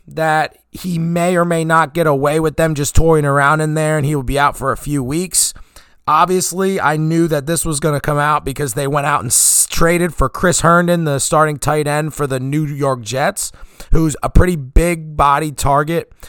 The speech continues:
who kinda similarly plays like Irv Smith. He's just a, a tad bit bigger and a tad bit slower.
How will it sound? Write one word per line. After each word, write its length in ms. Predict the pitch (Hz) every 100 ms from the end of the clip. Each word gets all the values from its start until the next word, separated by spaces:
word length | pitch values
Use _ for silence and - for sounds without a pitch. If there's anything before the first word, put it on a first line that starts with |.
| - -
who 180 | 143
kinda 300 | 131 160 175
similarly 500 | 156 165 165 165 147
plays 320 | 131 156 151 131
like 140 | 127
Irv 200 | 151 143
Smith. 340 | - 147 156
He's 120 | 135 117
just 160 | 123
a, 180 | 131 -
a 60 | 120
tad 300 | 139 151 135
bit 180 | 123
bigger 260 | 123 147 156
and 100 | 139
a 40 |
tad 260 | 123 135 131
bit 160 | 117 -
slower. 440 | 123 131 160